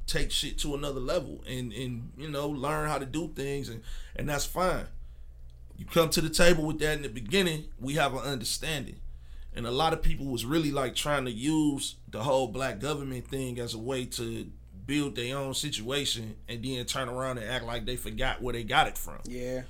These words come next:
Speaker 1: And it's like, you know, in hindsight, I definitely would have just, you know, I, I, I would have, uh, decreased the amount of people. And like I said, just had people around that was on the same page.
Speaker 2: Mm-hmm.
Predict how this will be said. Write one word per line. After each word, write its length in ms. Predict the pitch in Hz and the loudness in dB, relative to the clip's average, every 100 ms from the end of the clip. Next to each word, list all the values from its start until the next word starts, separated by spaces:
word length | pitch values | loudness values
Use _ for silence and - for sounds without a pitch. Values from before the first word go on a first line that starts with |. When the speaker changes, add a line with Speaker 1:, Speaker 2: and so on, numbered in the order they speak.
| - | -6
Speaker 1:
And 140 | - 139 | 0 2
it's 160 | 143 | 2
like, 380 | 131 131 117 82 - - - - - - | 4 2 2 -4 -12 -12 -14 -14 -16 -8
you 140 | 135 143 | -4 -2
know, 400 | 139 123 117 101 - - - - - - - - - - - - - - - | 0 0 -2 -6 -12 -16 -16 -16 -16 -16 -16 -18 -18 -20 -18 -14 -14 -12 -6
in 140 | 127 | -4
hindsight, 760 | 110 156 170 165 180 185 180 - - - - 117 | 2 4 4 4 6 6 6 0 -14 -16 -6 -2
I 120 | 113 | -2
definitely 600 | 120 139 160 151 151 143 | -2 2 2 2 0 0
would 180 | 139 139 | 0 0
have 100 | 127 | 0
just, 400 | 120 131 123 - - - - - - - 104 - - | 0 0 -2 -6 -14 -18 -18 -16 -16 -14 -14 -14 -8
you 140 | 135 | -4
know, 320 | 131 117 110 107 | -2 -4 -6 -4
I, 460 | 117 120 95 123 101 | -2 0 0 0 0
I, 40 | |
I 40 | 127 | 0
would 180 | 139 131 | 0 0
have, 140 | 120 101 - 113 | 0 -2 -8 -4
uh, 400 | 117 113 104 101 - - - - - | -4 -2 -4 -6 -10 -16 -16 -18 -8
decreased 520 | - - - - 143 139 | -6 0 12 12 12 6
the 80 | |
amount 260 | 139 139 135 | -2 -2 -2
of 80 | 127 | 12
people. 360 | 123 107 120 123 - - - | 12 12 4 -2 -2 -4 -6
And 360 | 113 110 110 | -6 -6 -6
like 180 | 120 110 | -6 -8
I 40 | 107 | -6
said, 380 | - 120 98 98 | -2 -2 -2 -6
just 160 | 110 | -6
had 200 | 113 101 | -4 12
people 300 | 120 104 107 | 12 12 10
around 380 | 95 107 113 104 | -4 -4 -4 -4
that 100 | 104 | -6
was 160 | 104 98 | -6 -8
on 140 | 98 | -8
the 60 | 104 | -6
same 300 | 101 92 92 | -6 -6 12
page. 500 | - - - - - | 12 12 12 -6 -14
Speaker 2:
Mm-hmm. 300 | 233 220 | -12 -12